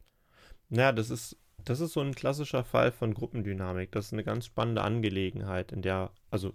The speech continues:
gerade Schüler natürlich, aber auch Menschen, die zum Beispiel in einem Büro, in einer Gemeinschaft arbeiten. Es gibt immer, wenn eine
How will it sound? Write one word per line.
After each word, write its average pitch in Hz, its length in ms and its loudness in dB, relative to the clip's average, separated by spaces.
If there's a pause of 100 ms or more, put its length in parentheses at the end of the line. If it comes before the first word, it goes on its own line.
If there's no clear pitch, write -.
gerade 104 300 2
Schüler 131 520 2
natürlich, 120 580 -4
aber 107 340 4
auch 120 280 6
Menschen, 117 400 0
die 107 180 -6
zum 107 140 -4
Beispiel 107 220 -2
in 107 60 0
einem 104 120 0
Büro, 104 320 0
in 107 120 -2
einer 101 100 0
Gemeinschaft 98 500 -2
arbeiten. 101 440 0 (1040)
Es 120 120 -10
gibt 117 200 -2
immer, 123 320 2
wenn 107 240 0 (500)
eine 101 440 4